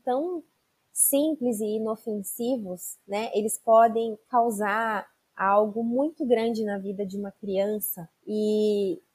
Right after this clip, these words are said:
e já que nós somos mães e a gente quer, é, criar filhos, né, cristãos que amam a Deus, de caráter, né, que, que, que sejam adultos de caráter,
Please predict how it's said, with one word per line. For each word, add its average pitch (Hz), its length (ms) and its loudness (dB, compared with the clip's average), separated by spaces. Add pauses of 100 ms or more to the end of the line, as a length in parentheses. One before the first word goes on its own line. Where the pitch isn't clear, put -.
e 220 120 -2
já 233 220 4
que 277 120 -6
nós 247 240 -2
somos 220 400 -4
mães 208 800 0
e 208 120 0
a 202 60 2
gente 208 320 -6 (100)
quer, 196 380 -4 (500)
é, 180 600 0 (360)
criar 233 480 4 (220)
filhos, 202 720 -2
né, 202 320 -4 (160)
cristãos 214 840 0
que - 180 -4
amam 208 280 -2
a 196 80 -6
Deus, 185 640 -2 (360)
de 180 180 -12
caráter, 202 840 0
né, 208 180 -6
que, 202 160 -10 (120)
que, 160 320 -8 (320)
que 196 80 -10
sejam 208 580 -2
adultos 185 560 -8
de 190 80 -18
caráter, 185 760 -4